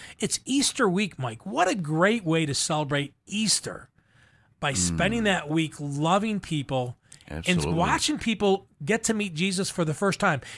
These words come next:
Speaker 1: People are gonna get saved. People are gonna give their hearts to the Lord. Volunteers will be changed forever because they come on this missions trip. Eight days of hope dot com.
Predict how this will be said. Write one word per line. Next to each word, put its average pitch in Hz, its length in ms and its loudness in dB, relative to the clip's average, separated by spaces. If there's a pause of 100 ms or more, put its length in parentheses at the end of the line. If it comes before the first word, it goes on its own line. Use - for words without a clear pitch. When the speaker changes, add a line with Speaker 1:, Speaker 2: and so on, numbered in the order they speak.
(140)
Speaker 1:
People 359 280 0
are 294 80 6
gonna 233 160 0
get 196 200 -2
saved. 160 500 2
People 302 200 -2
are - 40 -4
gonna 262 120 -2
give 233 100 0
their 202 80 2
hearts 202 320 2
to 202 60 -4
the 180 120 0
Lord. 135 360 2 (320)
Volunteers 226 600 2
will 190 80 4
be 160 140 -2
changed 185 440 0
forever 160 340 0
because 135 300 -2
they 143 80 0
come 147 200 -2
on 139 100 2
this 135 200 -2
missions 139 300 -2
trip. 113 240 -6 (280)
Eight 220 220 2
days 196 220 2
of 170 60 2
hope 196 160 2
dot 175 200 4
com. 180 320 0